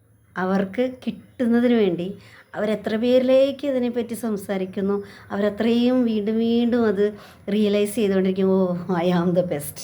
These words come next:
പക്ഷെ അവിടെ സംഭവിക്കുന്ന ഒരു കാര്യം എന്ന് വെച്ച് കഴിഞ്ഞാൽ, ഏഹ്, ആ "I am the best" ഫീലിംഗ് നമ്മളെല്ലാവർക്കും വേണ്ടതാണ്. പക്ഷെ ആ ഫീലിംഗ് അവർക്ക് കിട്ടുന്നത് വേറൊരാളുടെ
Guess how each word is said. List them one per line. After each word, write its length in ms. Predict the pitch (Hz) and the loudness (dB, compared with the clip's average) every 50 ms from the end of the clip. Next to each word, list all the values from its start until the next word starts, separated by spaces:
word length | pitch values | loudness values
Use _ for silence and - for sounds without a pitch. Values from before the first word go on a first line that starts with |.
| - - - - - - - - - - - - - | -18 -18 -20 -20 -20 -20 -20 -20 -18 -18 -18 -18 -16
പക്ഷെ 260 | - 214 196 - 240 | -14 -10 -4 0 0
അവിടെ 300 | 220 214 220 226 247 247 | 2 2 2 2 2 0
സംഭവിക്കുന്ന 680 | 240 240 247 220 202 196 208 208 214 208 226 208 226 226 | 0 -2 -2 -2 -2 -2 -2 -2 -2 -2 -2 -2 -2 -2
ഒരു 120 | 220 214 220 | -2 -2 -2
കാര്യം 240 | 220 190 180 180 180 | -2 -2 0 0 0
എന്ന് 120 | 180 190 | 0 0
വെച്ച് 180 | 190 190 - 185 | 0 -2 -4 -6
കഴിഞ്ഞാൽ, 260 | 170 165 160 156 156 180 220 - - - - - - - - - - - | -6 -4 -4 -2 -2 -2 -2 -4 -8 -14 -20 -20 -20 -20 -20 -20 -18 -12
ഏഹ്, 460 | - 170 170 170 170 170 165 160 143 - - - - - - - - _ _ - - - - - _ _ _ _ - | -8 -6 -6 -4 -4 -4 -4 -4 -6 -6 -8 -12 -18 -20 -20 -20 -20 _ _ -20 -20 -20 -20 -20 _ _ _ _ -2
ആ 100 | 190 214 233 226 - | 0 0 0 0 0
"I 100 | 208 208 | 2 2
am 160 | 208 208 220 233 | 4 4 2 2
the 120 | 226 247 220 | 2 2 2
best" 400 | 220 240 240 - - - 294 277 | 0 -2 -2 -2 -4 -6 -6 -4
ഫീലിംഗ് 460 | - 269 240 220 214 214 214 226 220 - - _ - - 160 | -2 0 0 2 2 0 0 -2 -4 -8 -14 _ -14 -8 -4
നമ്മളെല്ലാവർക്കും 840 | 190 185 185 190 190 190 202 202 196 190 185 185 190 - 202 196 202 | -2 0 2 2 2 2 2 2 0 0 -2 -2 -4 -6 -4 -2 0
വേണ്ടതാണ്. 520 | 190 175 165 160 156 156 156 147 127 120 - - - - - _ _ _ _ _ _ _ | 0 0 0 0 0 0 -2 -2 -4 -6 -10 -14 -18 -20 -20 _ _ _ _ _ _ _
പക്ഷെ 260 | _ _ - - 202 | _ _ -14 -10 -8
ആ 60 | 196 | -8
ഫീലിംഗ് 480 | 202 202 - 233 208 202 202 214 226 214 | -8 -6 -4 -2 -2 0 0 2 2 2
അവർക്ക് 220 | 208 214 220 214 - | 2 2 0 -2 -4
കിട്ടുന്നത് 520 | 226 196 196 240 226 214 196 170 165 170 202 262 - - - - - _ - - - - | -6 -4 -2 -2 0 0 0 0 0 -2 -2 -4 -6 -12 -18 -20 -20 _ -20 -20 -12 -4
വേറൊരാളുടെ 840 | 185 190 190 196 208 208 214 214 202 202 196 190 202 202 214 208 208 | -2 0 0 2 0 0 0 0 0 0 0 0 0 0 -2 -2 -4